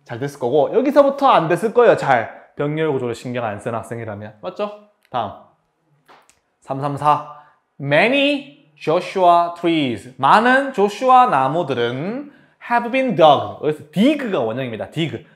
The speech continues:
파다죠, 파다. 근데 수-, 빈 다음에 피피가 왔네요. 어떻게 해석합니까? 수동의 의미죠. 파져 왔다죠. 맞죠? 많은 조슈아 나무들이 파져 왔어요.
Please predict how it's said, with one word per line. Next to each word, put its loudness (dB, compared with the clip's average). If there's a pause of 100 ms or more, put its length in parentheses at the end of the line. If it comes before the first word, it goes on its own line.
파다죠, 0
파다. 0 (180)
근데 -6
수-, -20
빈 -2
다음에 4
피피가 2
왔네요. 4
어떻게 -6
해석합니까? -2 (240)
수동의 -4
의미죠. -2 (300)
파져 -2
왔다죠. -8
맞죠? -10 (200)
많은 -4
조슈아 -4
나무들이 -6
파져 -4
왔어요. -2